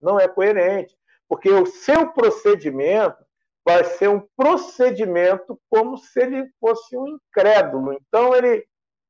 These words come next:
a, a boca não fala as coisas do Senhor, os, os, os seus sentimentos, o seu pensamento não está coerente com aquilo que é do Senhor.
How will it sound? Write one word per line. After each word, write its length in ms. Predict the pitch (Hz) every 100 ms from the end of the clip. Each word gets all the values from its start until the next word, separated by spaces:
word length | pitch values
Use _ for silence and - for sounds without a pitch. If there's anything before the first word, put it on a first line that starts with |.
| _ _
a, 240 | - - 180
a 20 |
boca 760 | 147 147 202 453 453 - 262 262
não 260 | 220 190 202
fala 760 | - - 202 208 208 208 202 - - _ _ -
as 220 | 156 156
coisas 340 | - 180 156
do 140 | 156 180
Senhor, 840 | - 180 156 156 170 185 196 -
os, 280 | 165 _ _
os, 360 | 151 - _ _
os 180 | 170 -
seus 320 | 202 208 208
sentimentos, 880 | - 220 - - 160 165 190 175 -
o 120 | 147 139
seu 220 | - 185 -
pensamento 840 | 190 185 - 147 151 190 196 - _ _ _
não 140 | 175
está 220 | 180 - 233
coerente 680 | - 196 165 160 190 180
com 100 | -
aquilo 500 | 170 139 _ 202 185
que 100 | -
é 60 | 151
do 140 | 139
Senhor. 600 | - - 160 143 147 160